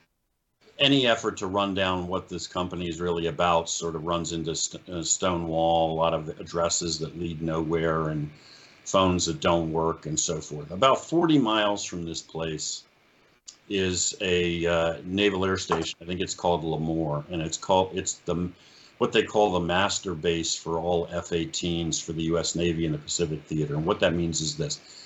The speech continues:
The F eighteen is the primary carrier-based strike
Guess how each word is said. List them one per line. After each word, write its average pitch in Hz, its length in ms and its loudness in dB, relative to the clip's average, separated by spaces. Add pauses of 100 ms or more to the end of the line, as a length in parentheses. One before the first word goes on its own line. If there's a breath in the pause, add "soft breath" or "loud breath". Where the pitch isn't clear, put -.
(260 loud breath)
The 120 140 6
F 139 160 6
eighteen 113 440 2
is 95 140 -2
the 92 100 -6
primary 101 560 0
carrier-based 85 760 -2
strike 82 440 -2